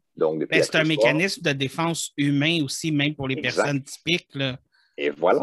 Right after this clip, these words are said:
Speaker 2: C'est
Speaker 1: Et c'est tout à fait normal pour survivre socialement. Mais dans ce cas-ci précis, euh,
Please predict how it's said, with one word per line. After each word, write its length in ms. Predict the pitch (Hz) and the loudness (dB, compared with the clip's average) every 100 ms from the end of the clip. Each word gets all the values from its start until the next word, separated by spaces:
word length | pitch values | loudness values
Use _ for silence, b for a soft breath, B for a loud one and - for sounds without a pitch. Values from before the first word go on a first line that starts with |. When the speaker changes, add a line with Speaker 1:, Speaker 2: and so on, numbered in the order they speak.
| 139 | -2
Speaker 2:
C'est 140 | 151 - _ - | -10 -14 _ -4
Speaker 1:
Et 440 | 90 85 82 80 - | 0 0 0 -4 -6
c'est 260 | - 87 | -8 -8
tout 80 | - | -2
à 80 | 95 | -2
fait 120 | 95 | 0
normal 480 | 95 90 95 117 95 82 - | -2 0 2 2 2 -4 -6
pour 260 | 85 - _ | -6 -6 _
survivre 640 | - - 98 80 82 92 - | -16 -6 -6 -4 -6 -6 -8
socialement. 640 | - - 71 80 104 190 _ _ _ _ | -14 -10 -10 -6 -8 -8 _ _ _ _
Mais 500 | 82 82 85 87 87 | -12 -4 0 2 0
dans 380 | 80 80 87 82 | 0 2 4 2
ce 180 | - 87 | -2 -8
cas-ci 480 | 80 98 87 - 98 | -2 0 0 -4 -8
précis, 640 | - 85 - 104 123 143 - _ _ _ 85 | -8 -8 -6 -4 -4 -4 -10 _ _ _ -4
euh, 540 | 73 69 69 64 | -2 -2 -4 -10